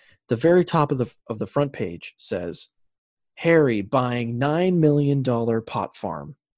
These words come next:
And it's Prince Harry and Meghan Markle,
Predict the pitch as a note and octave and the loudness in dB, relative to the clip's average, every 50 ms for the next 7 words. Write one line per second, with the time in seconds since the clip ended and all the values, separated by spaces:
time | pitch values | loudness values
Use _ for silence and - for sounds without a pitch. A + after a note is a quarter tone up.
0 | _ _ _ _ _ _ _ _ _ _ - A#2 A2 G#2+ G2+ - - - - - | _ _ _ _ _ _ _ _ _ _ -10 -8 -6 -6 -8 -8 -10 -12 -12 -14
1 | _ _ _ _ _ _ _ _ _ _ _ _ _ - - B2+ A#2+ - - - | _ _ _ _ _ _ _ _ _ _ _ _ _ -6 -4 -4 -4 -2 -2 -2
2 | A2+ G#2 G#2 G2+ G2 G2+ - _ _ _ _ - A2 G2+ G2+ G2+ G#2 A2 G#2 G2 | -2 0 0 -2 -4 -6 -8 _ _ _ _ -10 -8 -6 -4 -4 -4 -4 -4 -4
3 | F#2+ F#2 - G#2 F2 - - | -6 -6 -4 -6 -6 -6 -10